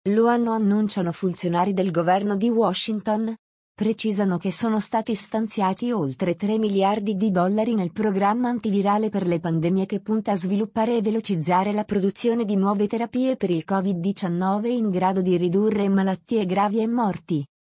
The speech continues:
L'obiettivo è di averli pronti entro la fine dell'anno.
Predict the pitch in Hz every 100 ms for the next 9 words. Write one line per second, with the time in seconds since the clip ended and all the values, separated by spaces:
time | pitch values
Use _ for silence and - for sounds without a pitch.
0 | _ - 180 190 196 180 - 226 240 196
1 | 185 202 220 226 214 202 202 190 196 208
2 | 214 202 196 - 202 196 175 175 180 160
3 | 143 135